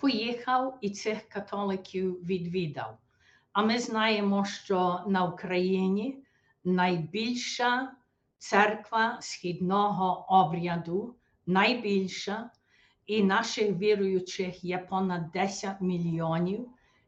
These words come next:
і під час повномасштабної війни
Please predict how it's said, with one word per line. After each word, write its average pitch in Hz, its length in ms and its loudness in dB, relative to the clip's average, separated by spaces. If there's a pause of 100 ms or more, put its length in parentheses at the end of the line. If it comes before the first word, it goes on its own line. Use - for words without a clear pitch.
і 180 80 0
під 220 340 -6
час 196 440 -2 (120)
повномасштабної 180 1600 0
війни 170 800 2